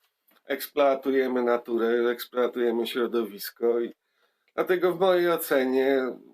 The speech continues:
cała ta afera z, z koroną może być takim ostrzeżeniem. Zresztą też weźcie pod uwagę, y, jak ludzie w tej chwili zaczęli doceniać to, co mają. Tak.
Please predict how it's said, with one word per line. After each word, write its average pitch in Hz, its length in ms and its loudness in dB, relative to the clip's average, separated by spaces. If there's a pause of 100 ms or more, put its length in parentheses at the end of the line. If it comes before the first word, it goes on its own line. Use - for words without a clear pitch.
(100)
cała 131 360 2
ta 123 220 2
afera 120 520 2
z, - 280 -10
z - 180 -16
koroną 113 720 0 (680)
może 214 320 2
być 208 200 -4
takim 190 340 0
ostrzeżeniem. 170 880 0 (1000)
Zresztą 156 500 -2
też 160 220 2
weźcie 160 400 0
pod 160 280 -2
uwagę, 151 580 0
y, 151 220 2 (800)
jak 151 360 2
ludzie 127 540 -2
w - 80 -16
tej 127 220 -12
chwili 131 340 -16
zaczęli 127 480 -4
doceniać 123 640 0
to, 139 100 -14
co 202 180 -4
mają. 104 580 -2
Tak. - 360 0